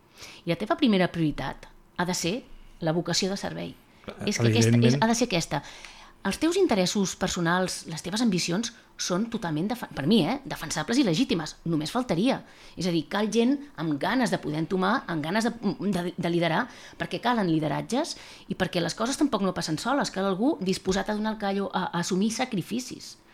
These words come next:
Speaker 1: personals, eh, profe-, professionals, cal. Però el meu dubte és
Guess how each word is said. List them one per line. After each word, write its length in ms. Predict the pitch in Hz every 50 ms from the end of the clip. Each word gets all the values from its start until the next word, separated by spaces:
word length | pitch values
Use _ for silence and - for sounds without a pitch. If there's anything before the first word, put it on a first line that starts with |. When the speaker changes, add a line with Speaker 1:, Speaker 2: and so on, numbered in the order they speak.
| - - - - - - - -
Speaker 1:
personals, 760 | - 147 - - 196 208 214 214 214 214 214 220 214 - - -
eh, 640 | 185 175 170 165 170 170 165 165 165 165 170 170 170 160
profe-, 320 | - 185 180 - 208 170 180 -
professionals, 760 | - 208 - - 190 - - 185 180 185 185 185 185 - - - - - - - - - - -
cal. 260 | - 208 180 151 - - - - - - - - - - -
Però 220 | 208 214 202 - - - - - _ _ _ -
el 260 | - 226 190 - 202 208
meu 140 | 233 269 269
dubte 300 | 240 247 240 - 277 240 233
és 220 | 254 - - -